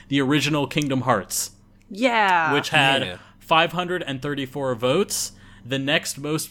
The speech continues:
Speaker 1: uh, uh, popular one was Kingdom Hearts Final Mix. Also not surprising, uh, came out at the end of the same year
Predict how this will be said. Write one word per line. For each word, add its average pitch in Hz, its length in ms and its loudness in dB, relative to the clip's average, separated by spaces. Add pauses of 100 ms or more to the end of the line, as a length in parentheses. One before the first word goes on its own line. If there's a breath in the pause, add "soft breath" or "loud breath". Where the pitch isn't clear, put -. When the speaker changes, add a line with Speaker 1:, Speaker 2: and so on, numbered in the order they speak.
(140)
Speaker 1:
uh, 139 580 2 (280)
uh, 131 200 0
popular 160 500 0
one 160 320 0
was 123 280 -2
Kingdom 156 280 -4
Hearts 139 220 -4
Final 135 280 0
Mix. 190 420 -2
Also 135 360 0
not 135 180 0
surprising, 135 680 -2 (140)
uh, 110 200 -2 (100)
came 123 220 -2
out 120 300 0
at 117 140 -4
the - 140 -6
end 131 180 0
of 120 100 -4
the 123 80 0
same 120 320 0
year 120 420 2